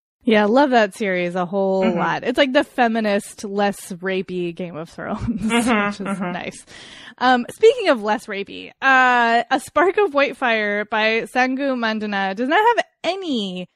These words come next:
Speaker 1: sexual assault in it whatsoever, which is
Speaker 2: Winner, winner.
Speaker 1: I know, exactly. So if the thing that you want is the political machinations and a really fascinating world to play in, and also a series, but you don't want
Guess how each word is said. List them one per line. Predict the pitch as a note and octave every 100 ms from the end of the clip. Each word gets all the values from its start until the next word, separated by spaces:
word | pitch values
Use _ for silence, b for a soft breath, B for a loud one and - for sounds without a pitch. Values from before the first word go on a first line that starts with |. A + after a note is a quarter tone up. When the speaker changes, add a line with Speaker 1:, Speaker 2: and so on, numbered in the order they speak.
| _ _ -
Speaker 1:
sexual | - - B3 C4 A3
assault | G#3 G3 G3
in | G3
it | F#3+ -
whatsoever, | G3 C4 F#4+ A#3+ F#3+ F3 F3+ A#3+ -
which | G3 G3
is | G3 F#3+
Speaker 2:
Winner, | D4+ D#4+ E4
winner. | E4+ D#4+ D#4 C#4+ - _ -
Speaker 1:
I | E4+ E4
know, | F4+ E4
exactly. | D#4+ E4+ D4+ D4+ C#4+
So | E4
if | D#4+
the | E4 E4+
thing | - F#4 G4+
that | A4+ D4+
you | C#4+ D4+
want | A#3+ A3+ G#3 G#3+ A#3 - B B
is | - D4+ E4
the | F4+
political | F4+ F4+ D4+ D4 D4+
machinations | C4+ A#3 B3+ B3+ A#3 B3+ A#3 A3+ G#3
and | A3
a |
really | A3 C4 E4 E4+
fascinating | - G#3+ A3 B3+ A#3 A3 G3+ F#3
world | E3+ F3+ G#3 C4+ D#4 D#4 D#4+ B B
to | - D#4
play | - A3+ F#3+ G#3 C#4 D#4+
in, | E4 F#4 F4+ B B _ _ -
and | C4
also | B3 B3 D#4+
a | D4+
series, | - G3+ G3 G3 G3
but | A3 A#3+ C4
you | C4
don't | A#3+ B3+ D#4+ A#3+
want | A#3+ A#3+ A3+